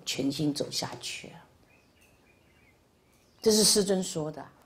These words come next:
要走这一条路，一定要没有自己的生命，没有自己的时间，没有自己的感情，没有自己的金钱，没有自己的一切，你才能够走得下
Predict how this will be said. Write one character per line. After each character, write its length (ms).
要 120
走 220
这 140
一 120
条 300
路， 180
一 100
定 260
要 280
没 240
有 120
自 140
己 60
的 120
生 260
命， 220
没 220
有 100
自 80
己 100
的 80
时 240
间， 360
没 140
有 100
自 120
己 80
的 80
感 260
情， 320
没 80
有 40
自 120
己 80
的 100
金 340
钱， 320
没 120
有 60
自 220
己 80
的 80
一 80
切， 340
你 120
才 220
能 180
够 220
走 260
得 200
下 260